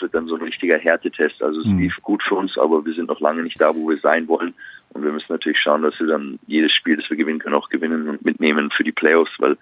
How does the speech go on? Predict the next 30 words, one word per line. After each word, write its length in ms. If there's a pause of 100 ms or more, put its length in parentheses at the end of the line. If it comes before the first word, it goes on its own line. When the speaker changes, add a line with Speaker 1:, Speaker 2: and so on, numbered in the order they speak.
(380)
Speaker 1:
es 100
ist 80
weiterhin 380
das 80 (200)
Ziel. 320 (180)
Für 80
uns 220
sieht's 180
jetzt 240
recht 300
gut 220
aus, 220 (520)
aber 360 (380)
ich 160
glaub, 260 (100)
da 280 (240)
müssen 220
wir 80
noch 140
einiges 440
an 100
Arbeit 280
leisten, 380
damit 240
wir, 340
damit 300
wir 120
auch 140
wirklich, 420
ähm, 280